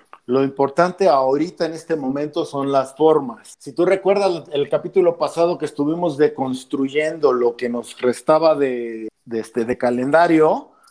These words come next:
yo creo que todavía podemos, aún perdiendo este juego, que es lo más probable, todavía podemos soñar con, con postemporada,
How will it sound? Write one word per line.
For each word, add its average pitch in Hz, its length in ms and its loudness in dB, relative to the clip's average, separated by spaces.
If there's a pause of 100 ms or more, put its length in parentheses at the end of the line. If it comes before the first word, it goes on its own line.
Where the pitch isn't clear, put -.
(100)
yo 185 140 0 (140)
creo 190 280 2
que 160 80 -8
todavía 165 640 -2
podemos, 139 480 -8
aún 143 260 -4
perdiendo 156 480 -2
este - 220 -4
juego, 139 460 -2
que 131 120 -4
es 139 120 -2
lo 143 80 -6
más 139 200 -6
probable, 135 560 -4 (220)
todavía 175 380 -2
podemos 160 640 -2 (100)
soñar 143 560 -2
con, 135 280 -2
con 127 220 -6
postemporada, 120 920 0